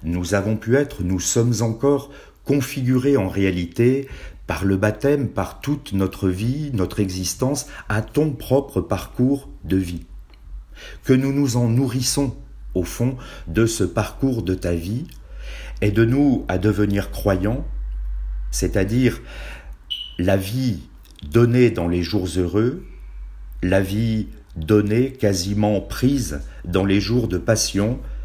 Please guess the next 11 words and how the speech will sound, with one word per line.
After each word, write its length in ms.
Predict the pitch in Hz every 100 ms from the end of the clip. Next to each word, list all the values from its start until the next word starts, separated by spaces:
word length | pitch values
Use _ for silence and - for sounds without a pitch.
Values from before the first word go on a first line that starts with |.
| - - -
aide-nous 380 | 110 113 123 127
à 80 | 123
croire 340 | - 139 123
que 100 | 113
c'est 220 | 98 -
la 140 | 98 101
vie 340 | 92 117 135 - - -
glorifiée 640 | 95 113 117 107 - 113 123
par 200 | 107 92
le 140 | 87
Père, 440 | - 82 92 120